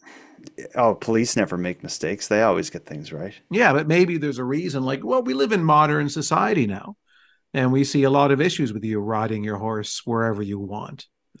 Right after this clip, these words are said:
Speaker 1: Yeah.
Speaker 2: Because she was
Speaker 1: Uh, jump on an e-bike like a regular
Speaker 2: She was
Speaker 1: person.
Speaker 2: riding it right down the middle of the street. Did you see that in the clip? You
Speaker 1: Yeah,
Speaker 2: think that's
Speaker 1: that is
Speaker 2: okay?
Speaker 1: true, yeah.
Speaker 2: And then the horse is
Speaker 1: Yeah, it
Speaker 2: crap.
Speaker 1: was
Speaker 2: You
Speaker 1: s-
Speaker 2: think she's, so she's riding down the middle of the street, and her horse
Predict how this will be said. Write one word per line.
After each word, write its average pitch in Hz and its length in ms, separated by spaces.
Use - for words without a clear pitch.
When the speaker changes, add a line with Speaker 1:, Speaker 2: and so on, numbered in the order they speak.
Speaker 1:
Yeah. 113 140
Speaker 2:
Because 240 280
she 262 140
was 262 240
Speaker 1:
Uh, 113 40
jump 147 240
on 147 120
an 123 120
e-bike 123 500
like 107 140
a 107 40
regular 113 360
Speaker 2:
She 190 40
was 196 120
Speaker 1:
person. 175 80
Speaker 2:
riding 220 340
it 170 60
right 160 240
down 160 180
the 139 60
middle 151 320
of 127 100
the 127 100
street. 208 420
Did 127 100
you 127 100
see 180 220
that 147 260
in 214 80
the 214 80
clip? 269 320
You 160 280
Speaker 1:
Yeah, 131 100
Speaker 2:
think 165 140
that's 156 180
Speaker 1:
that 135 180
is 190 120
Speaker 2:
okay? 226 120
Speaker 1:
true, 95 240
yeah. 101 200
Speaker 2:
And 180 120
then 202 120
the 190 80
horse 214 340
is 214 80
Speaker 1:
Yeah, 135 100
it - 20
Speaker 2:
crap. 120 140
Speaker 1:
was 123 140
Speaker 2:
You 339 80
Speaker 1:
s- - 60
Speaker 2:
think 294 200
she's, 220 240
so 220 280
she's 294 360
riding 202 460
down 175 220
the 151 60
middle 139 300
of 120 120
the 117 80
street, - 420
and 147 160
her 143 80
horse 185 400